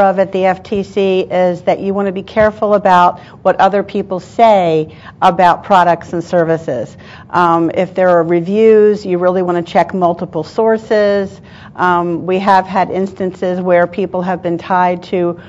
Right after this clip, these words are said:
products and services and they're getting paid. Um, if they are getting paid to endorse or promote a product, it has to be stated as such. So it's plain right there for you. Um, the other thing we want to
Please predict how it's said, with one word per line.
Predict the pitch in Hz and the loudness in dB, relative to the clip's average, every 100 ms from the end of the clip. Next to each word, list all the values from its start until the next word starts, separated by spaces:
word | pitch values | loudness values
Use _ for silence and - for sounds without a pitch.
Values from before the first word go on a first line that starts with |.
| - - | -14 0
products | 190 175 170 - | 2 2 -2 -8
and | 165 | -6
services | - 185 175 175 180 170 165 | -2 0 0 -2 0 0 0
and | - 180 | -4 -2
they're | |
getting | 170 175 165 | -2 -2 -4
paid. | 160 - 160 123 - - - - - | -6 -6 -6 -6 -14 -20 -20 -20 -12
Um, | - 165 156 | -2 -2 0
if | 190 190 | -2 0
they | 190 | 0
are | 170 190 | 4 2
getting | 196 190 196 | 2 -2 -2
paid | 185 196 185 180 | -2 -2 -2 -4
to | 214 180 | -4 -2
endorse | 180 170 175 165 180 - | -2 -2 -2 0 -2 -4
or | 175 | -8
promote | 175 185 170 165 | -6 -2 0 0
a | |
product, | 170 185 165 165 160 - - - - - | 0 0 2 2 -2 -8 -20 -20 -18 -2
it | 175 | 0
has | 180 170 - | 2 0 0
to | 156 | -4
be | 151 | -4
stated | 151 147 139 131 | -2 -2 -2 -4
as | 131 | -6
such. | - - - - | -4 -6 -6 -12
So | - - | -14 -6
it's | 160 147 - - - - - | -6 -6 -14 -20 -20 -20 -10
plain | 202 160 156 151 147 - - | -4 -2 -2 -4 -8 -16 -12
right | 160 160 160 | -6 -6 -2
there | 147 139 139 | -2 -2 -6
for | - 175 165 | -4 2 2
you. | 147 131 123 - - - - - | 2 -2 -8 -16 -20 -20 -8 2
Um, | 208 208 208 202 | 4 4 2 -2
the | - 214 | -2 0
other | 208 262 320 | 4 4 4
thing | 311 262 247 | 4 2 4
we | 233 226 | 2 2
want | 214 214 - | 4 2 0
to | - 220 208 202 202 | -2 4 6 6 4